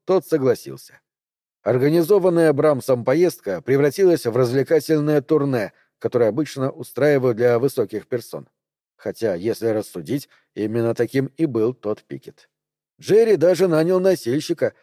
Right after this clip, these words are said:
который сопровождал их с корзинкой шампанского и икрой, на случай, если кумиру захочется устроить по дороге пикник. Кроме того, он прихватил карту города,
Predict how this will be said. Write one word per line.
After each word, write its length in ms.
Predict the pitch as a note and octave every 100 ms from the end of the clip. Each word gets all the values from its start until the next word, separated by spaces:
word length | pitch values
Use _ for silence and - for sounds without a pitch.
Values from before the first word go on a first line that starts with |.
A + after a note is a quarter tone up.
| _
который 340 | - B2+ B2 A2
сопровождал 640 | A#2 B2+ A#2+ G#2+ D3 C#3+
их 80 | C3
с 60 |
корзинкой 520 | - C3 G#2+ D3+ C3 A#2+
шампанского 680 | G#2+ G2 D3+ D3 - C#3
и 260 | C3 - C3
икрой, 360 | A#2+ F#2 E2 _ _ _ _
на 180 | G3+ G3
случай, 340 | - F3+ - D3
если 260 | B2+ C3+
кумиру 460 | B2+ D3+ F3+ F3 D#3 - -
захочется 600 | A#2+ C3+ D3 C#3 - C#3 -
устроить 500 | C3+ - D3 C3 -
по 120 | B2+
дороге 340 | A#2 A#2 G#2+ A2
пикник. 640 | - - - - - - _ _ _
Кроме 320 | B2 B2+ A2+
того, 300 | G2 G2+ E3+ - _
он 180 | - B2
прихватил 520 | B2+ B2 B2 - D#3
карту 340 | - C#3+ A2+ D#3
города, 480 | F#3 F3+ A#2 G#2